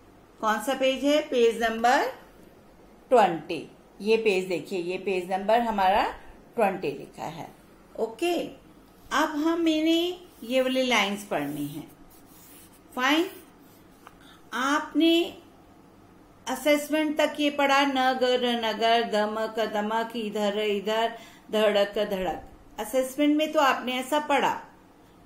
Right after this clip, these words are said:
but अब आप इसको ऐसा नहीं पढ़ेंगे। अब आप इसको पढ़ेंगे नगर, दमक, इधर, धड़क,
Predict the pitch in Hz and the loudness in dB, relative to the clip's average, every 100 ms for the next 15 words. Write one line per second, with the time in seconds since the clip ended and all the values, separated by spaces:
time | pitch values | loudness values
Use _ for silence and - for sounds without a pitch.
0 | - 202 285 330 - - - - - - | -2 4 4 2 -6 -18 -20 -20 -20 -20
1 | - 214 311 349 - - - - - - | -4 2 4 2 0 -12 -20 -20 -20 -20
2 | - - 170 165 185 185 - 285 311 185 | -14 -4 -4 -4 -6 -8 -8 -2 0 0
3 | 233 226 240 254 277 202 156 135 - - | -4 -4 -2 -2 -2 -2 -2 -6 -12 -18
4 | - - - - 156 156 147 180 - 214 | -20 -20 -14 -8 -4 -2 -4 -6 -8 -8
5 | 196 185 196 208 269 302 - - - 190 | -6 -6 -6 -4 -4 -6 -10 -20 -12 -6
6 | 180 175 233 262 233 151 - - - - | -4 -2 2 2 2 0 -6 -18 -20 -20
7 | - 175 165 180 247 254 175 - - - | -6 -4 -2 -2 0 0 -2 -6 -16 -20
8 | - - 196 160 208 262 254 185 - - | -20 -8 -8 -6 -2 0 2 2 -2 -12
9 | - - 214 196 175 233 262 156 | -20 -16 -8 -2 0 2 2 0